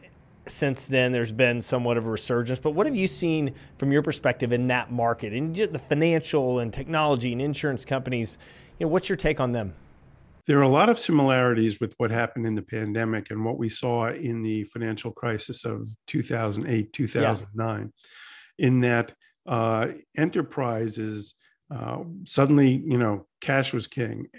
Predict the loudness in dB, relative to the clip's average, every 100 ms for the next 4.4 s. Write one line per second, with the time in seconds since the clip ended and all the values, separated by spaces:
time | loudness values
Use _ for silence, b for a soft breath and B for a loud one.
0 | -12 -6 -4 -2 0 0 0 -2 0 0
1 | 2 0 -2 -6 0 0 0 -2 -6 -6
2 | -10 _ -20 -4 -2 0 -2 0 2 2
3 | 2 0 0 -6 B B B _ -8 -4
4 | -2 -4 -4 -8